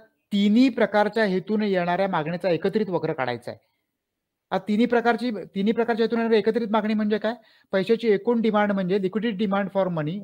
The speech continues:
आपण एलडी म्हणूया त्याला, ही liquid demand for money म्हणजे काय? तर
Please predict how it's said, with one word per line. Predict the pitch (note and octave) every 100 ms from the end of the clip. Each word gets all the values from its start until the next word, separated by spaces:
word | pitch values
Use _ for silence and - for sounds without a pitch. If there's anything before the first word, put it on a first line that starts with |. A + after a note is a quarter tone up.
| -
आपण | - F3
एलडी | F3+ F3+ G#3
म्हणूया | F3+ D3 C#3+
त्याला, | C#3+ G3 - _ _ _
ही | G3+
liquid | G3 A#3 G#3+
demand | A3 G#3+
for | G#3+
money | G#3+ G#3+ G#3
म्हणजे | G#3 G#3+ G#3 -
काय? | G#3+
तर | G#3+ B3+